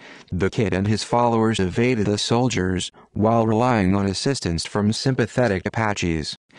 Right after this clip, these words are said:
The kid contacted the Army and explained that if the soldiers were recalled, he would surrender. They were, and he did, on June twenty-fifth,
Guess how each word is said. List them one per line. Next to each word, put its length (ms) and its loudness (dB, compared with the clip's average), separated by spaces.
The 160 4
kid 260 2
contacted 680 -2
the 200 -2
Army 380 0
and 160 0
explained 720 0
that 200 -2
if 140 2
the 100 4
soldiers 600 0
were 160 2
recalled, 580 -2
he 200 0
would 160 0
surrender. 720 0
They 220 2
were, 420 0
and 220 0
he 140 2
did, 340 0
on 200 2
June 280 2
twenty-fifth, 920 -2